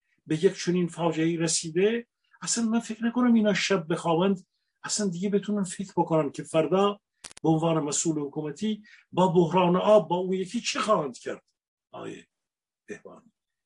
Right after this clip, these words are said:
بینندگان ارجمند، واقعاً اینها دیگه قدرت فکر کردن ندارند. یعنی شرایط به اینجا رسیده، شما می‌پرسید که اینها برنامه اینها چی، آیا خواهند برد یا نه؟ اصلاً برنامه اینا ندارن.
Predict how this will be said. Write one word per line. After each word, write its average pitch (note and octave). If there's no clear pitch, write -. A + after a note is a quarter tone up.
بینندگان A2+
ارجمند، F2
واقعاً G#3
اینها F#3
دیگه D#3
قدرت D3
فکر C#3
کردن B2
ندارند. A2+
یعنی E3+
شرایط F3
به G3+
اینجا F#3
رسیده، F3+
شما F#3+
می‌پرسید A3
که A3+
اینها G#3+
برنامه G#3+
اینها G#3+
چی، G3+
آیا G3+
خواهند F#3+
برد F#3
یا E3+
نه؟ F3
اصلاً G3
برنامه G3+
اینا A3+
ندارن. E3